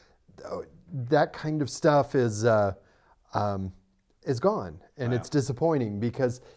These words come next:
Speaker 1: people loved that when you gave them C Ds.
Speaker 2: Very much so.
Speaker 1: "Oh, I got this from," and I remember my dad was in radio, and I remember going to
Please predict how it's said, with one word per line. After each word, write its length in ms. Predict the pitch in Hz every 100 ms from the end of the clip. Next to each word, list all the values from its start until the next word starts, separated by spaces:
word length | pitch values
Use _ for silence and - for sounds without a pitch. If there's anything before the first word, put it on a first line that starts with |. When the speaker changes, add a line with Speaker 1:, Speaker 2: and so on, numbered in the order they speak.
| -
Speaker 1:
people 300 | - 170 180 143 143
loved 240 | 190 165
that 180 | 117 -
when 180 | 127 131
you 100 | 131 117
gave 300 | 117 123 127
them 360 | 120 123 117 104 _ _ _ _ _ _ -
C 260 | - - 135
Ds. 360 | 113 90 90 110
Speaker 2:
Very 220 | 107 101
much 160 | 104
so. 60 | 135
Speaker 1:
"Oh, 320 | 190 110 85 - _
I 100 | 165
got 240 | 185 185 -
this 140 | 151
from," 260 | - 175 160 - _ _
and 100 | 165
I 60 | 233
remember 560 | 190 131 131 135 127 - _ _
my 180 | 143 226
dad 260 | 165 156 135
was 180 | 135 131 -
in 380 | 175 160 165 151 - -
radio, 580 | 131 123 110 85 95 - _ _ _ _
and 80 | 120
I 60 | 165
remember 320 | 185 160 147
going 260 | 135 143 131
to 240 | - 147